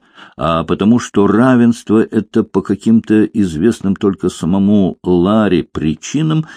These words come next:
было скрыто и тщательно оберегалось от постороннего глаза. Если бы не чрезвычайные обстоятельства, кто знает,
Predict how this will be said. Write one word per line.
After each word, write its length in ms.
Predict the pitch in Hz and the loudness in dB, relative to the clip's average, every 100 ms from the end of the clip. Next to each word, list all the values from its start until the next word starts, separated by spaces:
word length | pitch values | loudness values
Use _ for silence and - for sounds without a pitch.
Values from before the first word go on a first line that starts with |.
| - | -20
было 400 | - - 131 78 | -8 0 2 2
скрыто 720 | 73 - - 87 98 98 143 160 _ - - | -2 -6 -6 -2 0 -2 -4 -8 _ -20 -2
и 140 | 196 | -2
тщательно 540 | - - 113 - 101 98 | -2 -4 -4 -2 0 0
оберегалось 640 | 85 85 76 117 143 - | 2 0 0 0 0 -2
от 160 | 92 - | -6 -4
постороннего 640 | 87 - 85 104 107 104 | -8 -6 -2 0 0 -2
глаза. 380 | 98 71 64 64 _ _ _ _ _ _ _ _ _ _ - | -4 -6 -6 -10 _ _ _ _ _ _ _ _ _ _ -10
Если 400 | 76 123 117 98 | 0 0 2 0
бы 140 | 92 | 2
не 280 | 98 107 139 | 4 4 2
чрезвычайные 840 | - - 113 104 104 - 107 95 | -2 -4 -4 -2 -4 -4 -4 -4
обстоятельства, 640 | 92 - 76 95 120 - 82 | -6 -8 -4 -2 -2 -4 -6
кто 300 | - - - | -6 -6 -6
знает, 520 | 123 120 76 65 - | -4 -4 -4 -6 -10